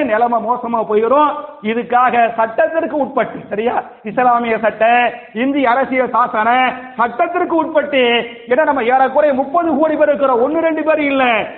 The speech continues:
முப்பது கோடி மக்கள் பேர் இருக்கிறோம். முப்பது கோடி மக்கள் ஒன்னா சேர்றோம்னு வைங்களேன், அது பெரிய ஒரு சக்தி. ஜனநாயக ரீதியாக ஓட்டு போட்டாலே பெரிய ஒரு சக்தியா இருக்கேன். எனவே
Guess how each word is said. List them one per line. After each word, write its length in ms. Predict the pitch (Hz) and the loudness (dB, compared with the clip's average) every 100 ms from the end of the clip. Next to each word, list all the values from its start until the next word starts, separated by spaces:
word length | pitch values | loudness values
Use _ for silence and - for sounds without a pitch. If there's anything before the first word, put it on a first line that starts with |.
| - | -10
முப்பது 420 | 214 262 339 339 330 | -8 -4 0 2 2
கோடி 260 | 320 320 | 2 2
மக்கள் 360 | 311 302 311 311 | 2 0 0 0
பேர் 160 | 302 302 | 0 2
இருக்கிறோம். 420 | 285 277 254 233 - - - | 2 2 4 2 -2 -10 -6
முப்பது 380 | 254 - 349 339 | -4 0 2 2
கோடி 200 | 302 302 | 2 2
மக்கள் 360 | 277 285 302 247 | 0 0 0 2
ஒன்னா 200 | 262 302 254 | 2 2 0
சேர்றோம்னு 480 | 269 311 320 294 262 | 2 2 4 2 2
வைங்களேன், 480 | 262 220 226 262 240 - - | 0 2 4 4 2 -2 -2
அது 120 | 240 | -2
பெரிய 240 | 240 359 349 | 0 0 2
ஒரு 160 | 330 320 | 2 0
சக்தி. 340 | 320 277 320 269 220 - - 190 | -2 -2 0 2 0 -4 -14 -4
ஜனநாயக 640 | 226 294 320 320 302 294 | 0 2 4 4 4 2
ரீதியாக 460 | 311 302 302 269 262 | 2 2 2 2 2
ஓட்டு 260 | 311 320 | 2 0
போட்டாலே 420 | 302 311 285 311 311 | 0 0 2 2 2
பெரிய 160 | 311 | 0
ஒரு 120 | 294 285 | -2 -2
சக்தியா 320 | 262 285 285 | -4 0 0
இருக்கேன். 360 | 277 247 247 208 - - 220 | 2 0 0 -2 -8 -6 0
எனவே 340 | 220 208 233 | 0 2 2